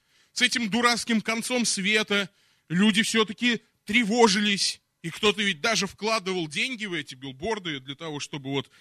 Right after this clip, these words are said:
они висели по Москве. Я вспоминаю эти эпидемии свиного гриппа, когда был ажиотаж, люди стояли в очереди за этими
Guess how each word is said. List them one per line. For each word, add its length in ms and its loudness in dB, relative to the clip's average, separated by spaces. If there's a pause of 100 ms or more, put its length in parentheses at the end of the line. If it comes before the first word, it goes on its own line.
(320)
они 280 2
висели 580 2 (320)
по 80 -6
Москве. 640 -2 (1160)
Я 140 2
вспоминаю 480 0
эти 180 -2
эпидемии 480 -2
свиного 500 0
гриппа, 460 0
когда 320 -4
был 320 -10
ажиотаж, 760 -2
люди 240 -6
стояли 500 -2
в 120 -6
очереди 400 -8
за 160 -8
этими 420 -6